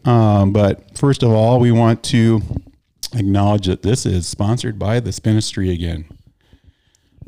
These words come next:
So we have a new script.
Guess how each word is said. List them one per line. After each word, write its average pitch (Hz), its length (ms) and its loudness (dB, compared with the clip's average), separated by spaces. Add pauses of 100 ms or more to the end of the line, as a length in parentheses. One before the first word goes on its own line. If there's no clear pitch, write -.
So 90 480 -4 (1300)
we 107 240 0
have 131 560 0 (120)
a 113 480 0 (200)
new 127 280 2
script. - 520 -4